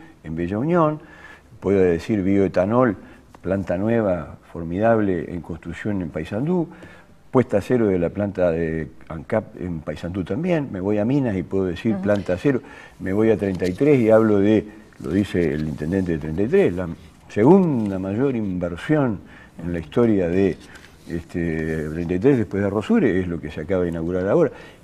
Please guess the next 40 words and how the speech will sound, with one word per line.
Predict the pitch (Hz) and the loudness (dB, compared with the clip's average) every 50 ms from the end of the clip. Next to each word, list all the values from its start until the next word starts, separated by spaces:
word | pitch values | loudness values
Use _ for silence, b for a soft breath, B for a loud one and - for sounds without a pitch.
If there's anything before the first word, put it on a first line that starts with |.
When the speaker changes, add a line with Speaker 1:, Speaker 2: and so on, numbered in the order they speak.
| - - | -10 -6
Speaker 1:
Y | 180 175 160 | -4 -4 -2
me | 160 156 156 165 | 0 0 2 4
luzco, | 202 294 339 277 - - 131 123 | 6 8 8 6 6 2 0 0
nos | 127 120 | 0 2
lucimos | 127 131 - - 277 330 311 240 139 95 | 2 0 2 4 6 6 8 6 4 2
con | - 87 90 98 | 0 -4 -4 -4
eso | 92 87 - 87 | -4 -4 -4 -6
en | 87 85 | -8 -6
todo | - 92 87 | -4 -2 -2
el | 85 71 | -2 -2
país. | - 85 80 82 76 - - - - - - | -2 -4 -4 -4 -4 -6 -10 -16 -16 -8 -2
Veo | 95 113 117 104 | 2 4 4 4
Antel, | 92 90 95 92 - 220 220 190 180 170 - B B B B B B B B B B B - - | 4 2 0 0 2 4 4 4 2 -2 -6 B B B B B B B B B B B -12 -2
veo, | 98 110 113 113 107 - - - - - | 2 6 6 6 6 4 2 -6 -6 0
fíjate | 117 110 - - 185 180 | 4 6 6 6 8 6
Speaker 2:
Ahora, | 123 120 | 6 8
Speaker 1:
tú | 156 151 | 6 8
que | 143 | 10
Speaker 2:
eh, | 143 | 10
Speaker 1:
Antel | 135 127 117 - 175 185 185 165 | 8 8 8 6 6 6 8 8
la | 151 131 | 8 6
salva, | - - 170 151 139 127 120 123 135 - - B B B B B B B B B B B B B B B B B - - - | 6 8 8 8 8 8 6 4 2 0 -4 B B B B B B B B B B B B B B B B B -20 -14 -2
la | - 123 123 | 2 4 4
salva, | 113 - 151 151 147 156 147 165 170 156 - - | 4 6 8 8 8 8 8 6 6 6 4 2
este, | - 113 98 - - - 110 101 101 98 98 95 90 | 0 0 0 -2 -2 0 0 2 2 2 2 0 0
nuestro | 95 101 95 - 104 | -2 -4 -4 -2 -4
anterior | 101 90 101 113 143 156 | -2 -2 -2 -2 -2 -2
gobierno. | 208 302 339 320 247 135 92 85 85 B B B B B B B - - - - - - - - - | 0 2 2 2 2 0 -2 -6 -8 B B B B B B B -20 -20 -20 -20 -20 -20 -20 -12 -8
Y | 110 | -6
yo | 110 165 | -4 -4
soy | 165 - - 196 | -4 -4 -6 -4
partícipe | - 175 156 - 269 240 - 156 123 - 110 101 | -2 -4 -2 0 -2 -2 0 -2 -2 0 2 2
de | 101 | 2
eso, | 92 - 98 87 | 2 0 -2 -2
porque | 92 101 98 98 - | -2 -2 -2 -2 -2
cuando | - 98 101 104 107 139 | -2 -2 0 0 2 2
viene | 214 262 285 247 196 | 2 4 4 4 4
el | 160 | 2
directorio | 131 123 120 113 107 - 127 123 117 110 104 101 | 2 4 2 2 2 2 2 2 2 2 2 2
de, | 95 95 92 90 | 0 0 -2 -4